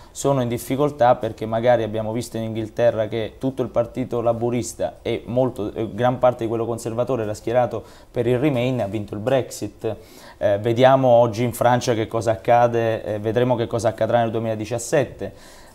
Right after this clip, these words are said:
Eh, la Merkel annuncia la sua ricandidatura, ma ha già parlato di Alternativa for Deutschland come una minaccia. I partiti tradizionali stanno morendo perché in Europa ci hanno portato in questa Europa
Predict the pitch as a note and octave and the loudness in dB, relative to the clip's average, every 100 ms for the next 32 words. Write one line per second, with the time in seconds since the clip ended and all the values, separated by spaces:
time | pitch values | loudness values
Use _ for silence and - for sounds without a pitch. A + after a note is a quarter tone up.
0 | - G#2 G#2 A2+ C3 B2 A#2+ A#2 B2+ A#2+ | -4 -2 2 4 4 4 0 0 0 0
1 | A#2 A#2 B2 A#2 A#2+ A#2+ A#2 A#2+ C#3+ A#2+ | -2 0 0 0 0 0 -2 0 2 2
2 | A2 A2 - A2 G#2 A#2+ - A#2+ A#2+ B2 | 0 -2 -2 -2 4 2 4 2 4 2
3 | A#2+ A#2+ A2+ A2+ A2+ A2+ A#2+ A#2 A#2 A2 | 2 0 0 0 -2 -2 -2 -4 -2 -2
4 | A2 A#2 A#2 A#2+ A2+ A2 A#2+ A#2 A#2 - | 0 0 0 -2 -2 -4 -4 -2 -4 -6
5 | A#2 A2 G#2+ F2+ A#2+ D#3 A2 - G2+ - | -4 -2 -2 -4 -2 0 -2 -4 -10 -8
6 | - D3 F#3 F3 C#3+ D3 F3+ G3 D3 A#2+ | -4 -2 -2 -2 -2 -2 -2 -4 -2 -4
7 | A#2 B2 E3 D#3 A2 F#2+ A2 G2+ - - | -4 -4 -2 -4 -6 -6 -8 -8 -18 -20
8 | - - - - - C3 D3 C#3 C3 D#3+ | -20 -20 -20 -20 -6 0 4 6 6 4
9 | B2 A2 A2 B2 - B2+ D#3 A#2 B2+ C3 | 2 -2 -2 -2 2 2 0 -2 -2 -2
10 | - G#2+ G2+ G2+ - G2+ | -2 -4 -2 -4 -4 -8